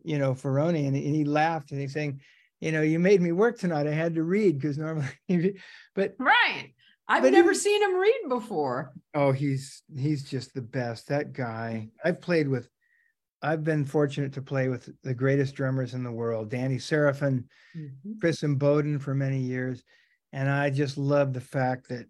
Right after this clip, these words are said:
Speaker 1: at this point in my life, I get, I get a steady diet of Steve Ferrone.
Speaker 2: <laughs>
Speaker 1: Yeah.
Speaker 2: Oh, yes, he's qui-, he's quite something. Quite the charm. We went out to dinner the other night with, uh,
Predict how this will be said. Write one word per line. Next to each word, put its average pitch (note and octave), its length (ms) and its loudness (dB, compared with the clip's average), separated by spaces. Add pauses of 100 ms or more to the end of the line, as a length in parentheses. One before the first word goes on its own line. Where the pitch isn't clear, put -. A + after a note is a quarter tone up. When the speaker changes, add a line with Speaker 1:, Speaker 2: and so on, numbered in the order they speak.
(380)
Speaker 1:
at C#3 140 -6
this D#3 160 -2
point C#3+ 340 -2
in C#3 60 -4
my C3 180 0
life, C3 320 -4
I C3+ 100 0
get, C3 240 -4
I C#3 80 -2
get C3+ 160 0
a A#2+ 60 -8
steady D3+ 460 -2
diet B2+ 340 -2
of A2+ 80 -12
Steve A#2 320 -12
Ferrone. G#2+ 460 -12 (260)
Speaker 2:
<laughs> A3 800 -6 (200)
Speaker 1:
Yeah. A#2+ 200 -8 (2500)
Speaker 2:
Oh, C4 480 -4 (480)
yes, F3 500 -4
he's F#3+ 240 -10
qui-, - 360 -12
he's G3+ 280 -6
quite B2 280 -10
something. G#2+ 380 -12
Quite B3+ 260 -2
the B3 60 -6
charm. G3 240 -6
We A#3 100 -2
went G#3+ 120 -4
out F#3 160 -4
to G3 40 -8
dinner D#3+ 300 -8
the D3 140 -6
other C3+ 140 -8
night C3+ 420 -6
with, D3 240 -10 (140)
uh, C3 240 -16